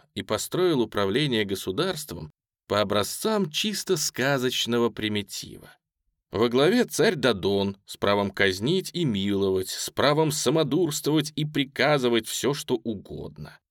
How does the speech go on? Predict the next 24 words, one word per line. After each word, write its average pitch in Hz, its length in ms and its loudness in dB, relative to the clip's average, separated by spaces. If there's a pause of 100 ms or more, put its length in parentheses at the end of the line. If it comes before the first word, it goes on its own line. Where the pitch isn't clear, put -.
(580)
Под 95 280 2
ним 151 440 0
услужливая 151 760 0
дружина 123 580 0
покорных 156 580 -2
палачей 151 640 2
и 113 220 -4
свора 165 460 0
доносчиков. - 960 -4 (680)
Таково 120 540 0
было 107 420 -2 (120)
государственное 95 960 -2
устроение 95 720 0
Р 92 100 0
С - 120 -10
Ф - 120 -10
С - 180 -6
Р, 156 360 0 (440)
которому 170 680 2
удивлялись 135 1000 0
и 113 80 -2
с - 100 -4
которым 160 480 -2
считались 101 920 0